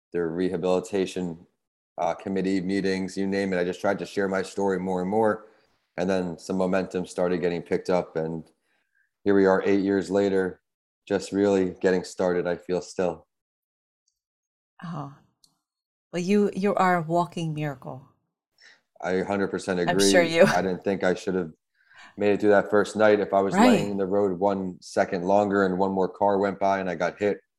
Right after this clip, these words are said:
Speaker 1: I wouldn't be here today. If I went to a different hospital, maybe. Who knows? There's a lot of variables, but I'm very grateful that I went to Tampa General, and I'm a big advocate for them, was on their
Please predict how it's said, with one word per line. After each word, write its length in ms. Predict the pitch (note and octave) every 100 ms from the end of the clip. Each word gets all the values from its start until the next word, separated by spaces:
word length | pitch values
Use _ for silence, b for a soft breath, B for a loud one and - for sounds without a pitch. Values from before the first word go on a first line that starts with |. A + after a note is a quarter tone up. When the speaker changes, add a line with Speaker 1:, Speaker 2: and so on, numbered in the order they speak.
| _ _ _ _ _ -
Speaker 1:
I 80 |
wouldn't 280 | F2+ F2+ F#2
be 120 | F#2
here 180 | F2 F#2+
today. 280 | F#2+ G2 F#2
If 120 | F2+
I 80 | F2+
went 160 | F#2 F2+
to 80 | F#2
a 40 |
different 340 | F2 F2+ E2+
hospital, 380 | G2+ G#2 - G#2
maybe. 400 | G#2 G#2 G#2 G#2 - _ _ _
Who 140 | - G#2
knows? 360 | G#2 G#2 F#2+
There's 180 | G2 F2+
a 40 | F2+
lot 160 | F#2+
of 80 | E2+
variables, 480 | F#2 G2 F#2 F#2 F2
but 100 | F2+
I'm 140 | F2 F2
very 200 | F#2 F2
grateful 440 | F#2 F#2 - F2
that 120 | F2
I 40 | F2
went 180 | F2+
to 60 | F2
Tampa 300 | - F2+ E2+
General, 520 | E2 F#2 F#2 F#2 F2+ _ _ _ _ -
and 100 | F2+
I'm 60 |
a 40 | E2+
big 160 | F#2
advocate 500 | F2+ F#2+ F2+ F#2+ F#2+
for 100 | F#2
them, 220 | F2+ F#2+
was 160 | F2+ E2+
on 140 | F2+
their 180 | F2 E2